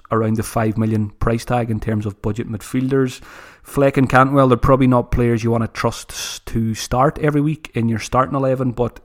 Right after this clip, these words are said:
maybe in a rotation with someone. Um, you know, maybe a rotation with a cheap defender or, or a cheap attacker or even another, another midfielder.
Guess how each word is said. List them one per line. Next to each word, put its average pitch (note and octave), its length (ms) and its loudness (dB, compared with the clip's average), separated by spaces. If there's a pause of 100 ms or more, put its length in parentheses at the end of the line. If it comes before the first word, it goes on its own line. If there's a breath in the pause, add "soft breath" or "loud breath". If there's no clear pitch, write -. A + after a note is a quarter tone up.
maybe B2 260 2
in A#2 60 4
a A2+ 60 2
rotation B2+ 680 0
with B2 140 -2
someone. B2 340 0 (560 loud breath)
Um, G#2+ 720 -4 (560)
you A#2 100 -4
know, A2 140 0
maybe A#2 260 0
a A2+ 40 2
rotation A2+ 420 0
with A2 80 0
a G#2 40 0
cheap - 220 -4
defender A#2+ 580 2
or, G#2+ 200 0
or A2 160 -2
a G#2 60 -2
cheap - 200 -4
attacker B2 540 -4
or A2+ 120 0
even A#2+ 180 4
another, A2 320 0
another G#2+ 300 -2
midfielder. A2+ 540 -4